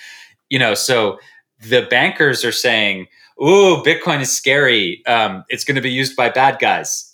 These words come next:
Meanwhile, with the other hand, they're laundering so much money for the Russians, literally, that it's more than all the Bitcoin that exists in the world. So you have to, like, zoom out and see the bigger picture. If you look at the Panama Papers, if you, if you look at these, like,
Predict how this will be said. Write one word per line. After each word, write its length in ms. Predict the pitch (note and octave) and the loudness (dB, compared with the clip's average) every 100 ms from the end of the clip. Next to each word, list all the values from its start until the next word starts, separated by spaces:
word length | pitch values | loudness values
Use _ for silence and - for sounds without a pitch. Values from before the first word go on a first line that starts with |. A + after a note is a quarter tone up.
| - | -14
Meanwhile, 540 | C3 F3+ G3+ E3 D3+ | -6 -2 0 2 2
with 160 | C3+ B2 | 0 -2
the 100 | B2 | -2
other 260 | D#3+ E3+ D3+ | 0 0 0
hand, 460 | C3+ A2+ G#2+ G#2+ - | 0 0 -2 -8 -6
they're 220 | G#2+ A#2+ | -2 -2
laundering 540 | A2+ B2+ D3+ C3+ B2 | 0 0 -2 -4 -6
so 200 | A#2+ - | -6 -4
much 320 | C3+ D3 - - | -4 -6 -8 -14
money 480 | A#2+ B2+ B2+ B2+ - | -8 -6 -6 -8 -6
for 80 | B2 | -4
the 120 | G#2+ | -2
Russians, 640 | G#2+ C3+ - F2 E2+ - A#2 | -2 -2 -4 -8 -12 -12 -4
literally, 580 | E3 - A2 E2+ E2+ - _ _ _ | -4 -4 -8 -8 -12 -18 _ _ _
that 200 | A#2 C3+ | -4 -2
it's 160 | A#2+ - | -2 -6
more 300 | C3+ C#3 C#3+ | -2 2 2
than 120 | C3+ | 2
all 120 | A#2+ | 0
the 80 | A#2+ | 0
Bitcoin 340 | A2+ A2+ A#2 G2+ | -2 -4 -6 -6
that 100 | G2 | -8
exists 360 | F2+ G2+ - | -8 -10 -10
in 100 | G2 | -12
the 60 | E2+ | -14
world. 280 | E2 F2 - _ _ _ _ - | -12 -14 -16 _ _ _ _ -6
So 140 | C#3+ | -2
you 160 | B2+ A2+ | -2 -2
have 200 | E3 - | -4 -6
to, 80 | C3+ | -6
like, 160 | G2+ | -6
zoom 300 | G#2 A2+ B2 | -6 -6 -2
out 200 | A2+ A2 | 0 -2
and 80 | G2 | -4
see 160 | - G#2+ | -10 -10
the 100 | E2+ | -10
bigger 220 | G2 F2+ | -10 -8
picture. 500 | C3 - - G#2 - _ _ _ | -8 -8 -12 -14 -20 _ _ _
If 160 | G#2+ A#2+ | -16 -14
you 100 | A2+ | -14
look 300 | A#2 D3+ D3 | -8 -8 -8
at 60 | |
the 80 | - | -12
Panama 500 | - C3+ B2+ G#2 E2+ | -6 -4 -4 -6 -8
Papers, 640 | - F2+ - - - - - _ _ - | -10 -12 -12 -16 -18 -18 -20 _ _ -20
if 140 | - | -14
you, 200 | A2 G#2+ G#2+ | -12 -12 -16
if 140 | - | -16
you 100 | G#2 | -12
look 240 | G2+ C#3+ | -6 -6
at 140 | B2 - | -6 -14
these, 240 | F#2 E2 | -14 -8
like, 320 | G2 E2 - | -6 -8 -10